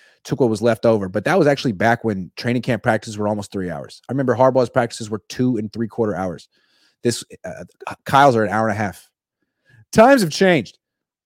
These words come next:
Wave nine says, "Is the real reason you aren't asking the gritty questions with Kyle Shanahan because you feel like your creds will get taken away?" Just a question.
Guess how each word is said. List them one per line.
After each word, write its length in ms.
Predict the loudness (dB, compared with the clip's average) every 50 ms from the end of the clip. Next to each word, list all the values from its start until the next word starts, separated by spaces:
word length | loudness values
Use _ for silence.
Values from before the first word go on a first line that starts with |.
| _ _ -2
Wave 240 | 4 6 6 6 6
nine 280 | 4 2 0 0 0 0
says, 180 | 0 -2 -2
"Is 80 | -2 -2
the 100 | -2 -4
real 300 | -2 -2 0 0 0 0
reason 280 | 0 0 0 0 0 -2
you 120 | -2 -2
aren't 220 | -2 -4 -4 -4 -4
asking 260 | -6 -6 -4 -6 -6
the 80 | -6 -6
gritty 240 | -4 -4 -4 -4
questions 320 | 0 0 0 0 -2 -4 -10
with 120 | -10 -8
Kyle 200 | -4 -2 -2 -2
Shanahan 380 | -2 -4 -4 -4 -4 -4 -4 -6
because 260 | -6 -4 -4 -4 -4
you 80 | -4 -8
feel 220 | -8 -6 -4 -2
like 260 | -2 -2 -4 -4 -8
your 60 | -16
creds 340 | -12 -6 -4 -4 -4 -4 -10 _ _ _ _ _ -10
will 100 | -8 -6
get 140 | -4 -4 -2
taken 240 | -4 -4 -4 -4 -4
away?" 240 | -4 -4 -4 -4 -6
Just 180 | -10 -12 -14
a 60 | -12
question. 380 | -8 -8 -8 -8 -8 -14 -16